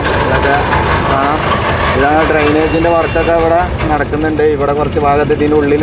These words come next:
ഡ്രെയിനേജിൻ്റെ വർക്ക് നടക്കുന്നുണ്ട്. ഇപ്പോൾ പുതുതായിട്ട് മണ്ണ് ലെവലിംഗ് ഉണ്ട്. അവിടെ ജെ സി ബി വെച്ച് വർക്കൊക്കെ നടക്കുന്നുണ്ട്. ഇത് അത്യാവശ്യം വലിയൊരു ഡ്രെയിനേജ്, ഏഹ്,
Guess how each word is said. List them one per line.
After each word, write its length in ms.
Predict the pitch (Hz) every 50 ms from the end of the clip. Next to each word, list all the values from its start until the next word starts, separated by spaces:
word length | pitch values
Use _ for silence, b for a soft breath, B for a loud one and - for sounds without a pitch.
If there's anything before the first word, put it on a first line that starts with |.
| 156 151 151
ഡ്രെയിനേജിൻ്റെ 520 | 147 147 143 139 143 147 139 147 143 151 151
വർക്ക് 280 | 147 139 135 - 143 143 143 143 139 - - - - - - - - - - 135
നടക്കുന്നുണ്ട്. 580 | 131 131 127 - 139 143 147 147 143 139 139 147 147 135 - - - - - - - - - -
ഇപ്പോൾ 160 | - - 139 135
പുതുതായിട്ട് 580 | 143 143 139 143 143 147 143 147 147 156 151 151 156 151 147 - - - 131 135
മണ്ണ് 240 | 139 139 143 151 156 160
ലെവലിംഗ് 400 | 156 151 151 147 151 151 156 156 156
ഉണ്ട്. 140 | 151 147 147 147 139 139
അവിടെ 220 | 139 139 135 143 143 127
ജെ 100 | 147 143 139 131
സി 100 | - 151 151 151
ബി 40 | 156
വെച്ച് 220 | 156 147 - 156 156 151
വർക്കൊക്കെ 340 | 143 131 - - 147 - 147 143
നടക്കുന്നുണ്ട്. 480 | 139 - - - 156 151 143 143 143 143 135 - - - - - - - - 139
ഇത് 80 | 151 170 160
അത്യാവശ്യം 340 | - 175 180 180 220 196 190
വലിയൊരു 420 | 190 190 190 202 208 214 202 214 214 208 208 202 202 190 190 180 180 165 139
ഡ്രെയിനേജ്, 380 | 160 165 165 165 170 170 165 - - 160
ഏഹ്, 440 | 160 156 156 156 156 151 151 151 151